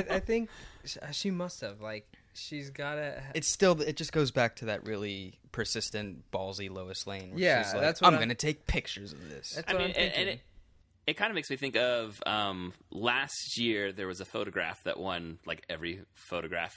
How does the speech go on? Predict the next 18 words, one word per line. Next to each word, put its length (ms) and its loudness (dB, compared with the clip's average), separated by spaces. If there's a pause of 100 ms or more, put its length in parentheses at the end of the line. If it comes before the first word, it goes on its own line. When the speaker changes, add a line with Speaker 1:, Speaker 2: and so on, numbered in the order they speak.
(160)
Speaker 3:
news 280 -2
photograph 380 -4
of 60 -12
the 80 -6
year 140 0
awards, 500 -4
and 100 -4
it 100 -2
was 440 -2
in 160 -6
Turkey 440 -4
when 240 -4
a 80 -4
man 340 -2
assassinated 760 -4 (440)
a 60 -2
Russian 300 -4
ambassador. 640 -4